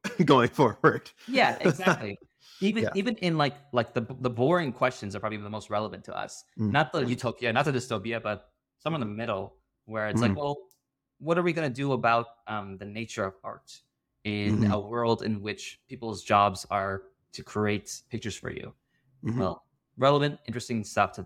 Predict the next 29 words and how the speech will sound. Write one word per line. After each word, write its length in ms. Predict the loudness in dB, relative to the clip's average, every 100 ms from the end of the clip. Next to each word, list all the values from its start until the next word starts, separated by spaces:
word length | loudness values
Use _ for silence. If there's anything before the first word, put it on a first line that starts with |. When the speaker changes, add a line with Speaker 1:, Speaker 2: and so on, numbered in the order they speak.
| -14
Speaker 2:
to 80 | -10
be 120 | -6
had 360 | 0 0 0 -10 -18
in, 160 | -16
in 100 | -10 -8
that 140 | -8
regard 320 | -6 -6 -6 -10
and 240 | -16 -16
to 100 | -6
talk 140 | -4 -4
about 120 | -6
that. 300 | -4 -4 -6 _ _ _ _ -4
And 220 | 0 2
I 140 | 2
think 180 | 2 2
that 120 | 2 0
we 80 |
will 140 | -2 0
be 120 | 0
contesting 560 | -2 -4 -6 -4 -6 -6
with 120 | -8
this 400 | -8 -10 -12 -14 _ -8
and, 460 | -8 -8 -12 -18 -20 -8 -4
uh, 420 | -2 -4 -6 -6 2
fighting 320 | 4 4 0
it, 140 | -4
grappling 380 | -4 -4 -2 -2
it 160 | -2 -2
for 380 | -4 -4 -6